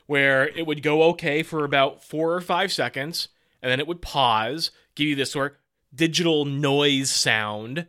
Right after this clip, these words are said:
and it would skip about two seconds, and then it would be fine for about five seconds, and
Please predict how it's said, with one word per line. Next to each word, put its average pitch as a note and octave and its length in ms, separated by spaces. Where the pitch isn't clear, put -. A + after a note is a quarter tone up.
and D#3 80
it D3 60
would C3+ 120
skip - 440
about C3 520
two C3 220
seconds, B2 580
and C3 80
then C3 80
it F3+ 60
would E3 100
be F#3 100
fine C#3+ 420
for E3+ 140
about D3 240
five A#2 300
seconds, A#2+ 460
and B2 180